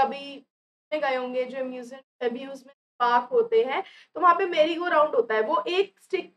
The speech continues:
एक access पे होता है, उसी पे ही वो round, round, round, round घूमता रहता है। So that is rotational motion। ओके? तो objects having more than one type of motion,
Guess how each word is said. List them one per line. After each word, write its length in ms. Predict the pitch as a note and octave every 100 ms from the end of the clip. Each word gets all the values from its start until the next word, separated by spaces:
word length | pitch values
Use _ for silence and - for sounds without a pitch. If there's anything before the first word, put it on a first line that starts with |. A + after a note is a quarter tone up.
| -
एक 280 | D#4+ - D#4
access 340 | D#4 D#4+ D#4
पे 120 | -
होता 240 | D4+ C#4 C#4+
है, 100 | D#4
उसी 260 | D#4 D#4
पे 140 | D#4 D#4
ही 60 |
वो 160 | D4+ D4+
round, 320 | C4+ B3+ B3
round, 220 | A#3+ A#3+
round, 260 | A#3 A3+ A#3
round 180 | D#4 A#4 _ _ _ _ _ E4+
घूमता 320 | D#4 D#4 C#4+
रहता 300 | A#3 G3 D#3
है। 200 | G#3+ G3
So 100 | -
that 300 | G#3 A3+ -
is 160 | D#4 A4+ A#4 _ _ _ C#5
rotational 640 | D5 B4 A4+ - B3+ G#4+ A#4+ _ -
motion। 300 | G3+ - F#3+
ओके? 500 | F#3+ _ _ _ A#4 - _ _ _ _ _ _ _ _ -
तो 60 |
objects 580 | - E4+ E4+ F#4+ A4 -
having 500 | G4+ F#4 G#4 G#4 D4
more 220 | D#4+ F#4
than 220 | F#4+ F#4+
one 220 | D#4+ C4+ C#4+
type 240 | C#4 C4
of 200 | C4+ C4+ C#4
motion, 280 | C4+ -